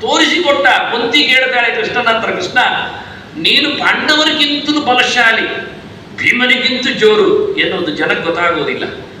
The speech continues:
ಒಮ್ಮೆ ಯುದ್ಧ ಮಾಡುವ ನಾವೆಲ್ಲ." "ಖಂಡಿತ" ಅಂದ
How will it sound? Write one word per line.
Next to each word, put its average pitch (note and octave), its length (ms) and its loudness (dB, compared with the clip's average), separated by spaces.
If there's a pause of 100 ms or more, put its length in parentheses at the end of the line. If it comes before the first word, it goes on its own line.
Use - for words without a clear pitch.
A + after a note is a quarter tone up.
(140)
ಒಮ್ಮೆ D3 160 -2
ಯುದ್ಧ C#3 180 -2
ಮಾಡುವ C3+ 260 2
ನಾವೆಲ್ಲ." A#2+ 360 0 (400)
"ಖಂಡಿತ" E4+ 440 0
ಅಂದ - 300 2